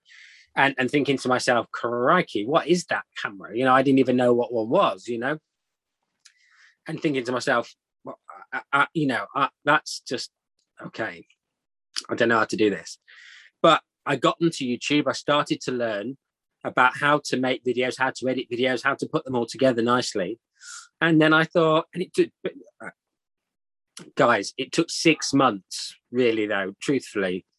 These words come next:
more than six months. Five, uh, well, yeah, six months from my first kind of disappointment of the video time being cut down on Instagram to actually then posting on YouTube. Um, uh, I think it was the second or the sixth of June, you know, uh,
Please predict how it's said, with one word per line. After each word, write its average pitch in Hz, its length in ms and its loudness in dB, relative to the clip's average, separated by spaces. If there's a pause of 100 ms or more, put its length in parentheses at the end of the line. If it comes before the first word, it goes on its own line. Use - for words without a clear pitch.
(240)
more 135 160 8
than 120 80 -2
six - 240 -4
months. 104 160 -6
Five, 156 320 2
uh, 139 140 2
well, 139 240 4
yeah, 113 180 -2
six - 260 -6
months 156 320 -2
from 131 200 0
my 131 160 0 (240)
first 135 340 0
kind 120 180 -2
of 113 140 -8
disappointment 113 720 -4 (560)
of 117 540 -2
the 127 120 2
video 123 440 2
time 120 320 2
being 113 240 0
cut 139 260 -2
down 117 240 0
on 113 80 -2
Instagram 120 400 -2 (400)
to 156 100 4
actually 135 260 -2
then 143 220 2
posting 139 400 -2
on 110 140 -8
YouTube. 113 400 -6 (720)
Um, 120 460 2 (100)
uh, 131 140 2 (120)
I 120 80 -4
think 156 220 -2
it 160 60 -6
was 120 100 -4
the - 80 -4
second 117 680 2
or 107 100 0
the 101 100 -6
sixth - 440 -4
of 104 140 -2
June, 104 680 4
you 123 80 2
know, 104 260 -2 (100)
uh, 107 120 -12